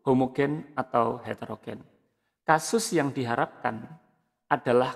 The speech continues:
kasus homogen, sehingga yang diharapkan adalah homoskedastisitas. A, ini homoskedastisitas, homoskedastisitas,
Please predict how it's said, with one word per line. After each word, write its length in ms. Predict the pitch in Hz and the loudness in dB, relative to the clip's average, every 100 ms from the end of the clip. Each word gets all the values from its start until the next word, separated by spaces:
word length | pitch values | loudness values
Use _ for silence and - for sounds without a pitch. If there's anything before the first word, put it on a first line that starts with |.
| - | -4
kasus 400 | 147 143 170 - | -4 -2 -6 -4
homogen, 480 | 127 117 113 - 107 - _ _ _ _ _ _ | -2 0 -2 -8 -14 -16 _ _ _ _ _ _
sehingga 380 | - 131 123 120 | 0 2 4 4
yang 160 | 123 | 4
diharapkan 460 | 117 117 120 - 180 | 2 0 2 2 2
adalah 300 | - 127 123 | 2 0 2
homoskedastisitas. 1400 | 120 113 123 143 - 135 - 107 - 113 113 113 - - - _ _ _ _ _ | 2 2 2 0 -4 -6 -6 -8 -8 -10 -4 -2 -4 -10 -20 _ _ _ _ _
A, 400 | 147 160 214 - - | 2 4 0 -12 -4
ini 140 | 143 147 | -2 0
homoskedastisitas, 1040 | 123 120 - 127 107 117 113 - 123 - | 0 -2 -4 -8 -8 -10 -6 -4 -4 0
homoskedastisitas, 1200 | 123 120 120 - 127 113 - 127 120 127 175 - | 2 4 0 -2 -8 -8 -10 -8 -2 0 0 -4